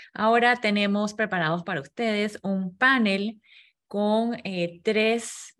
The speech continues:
ejemplos, eh, de aplicación de este nexo entre bosques y agua. Tenemos al doctor Valdemar Arteaga Martínez,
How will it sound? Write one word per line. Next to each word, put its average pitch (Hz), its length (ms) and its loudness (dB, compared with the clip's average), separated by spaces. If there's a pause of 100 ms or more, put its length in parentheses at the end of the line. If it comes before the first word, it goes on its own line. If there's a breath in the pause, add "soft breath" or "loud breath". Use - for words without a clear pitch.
(300)
ejemplos, 196 1000 -4
eh, 147 340 -10 (220)
de 165 500 -2
aplicación 175 1000 -2 (320 soft breath)
de 180 120 -4
este 180 220 -4
nexo 220 640 0
entre 170 380 -2
bosques 185 580 -4
y 190 100 -2
agua. 208 560 0
Tenemos 175 460 -2
al 165 140 0
doctor 180 400 -4
Valdemar 165 440 0
Arteaga 220 580 0
Martínez, 240 680 -6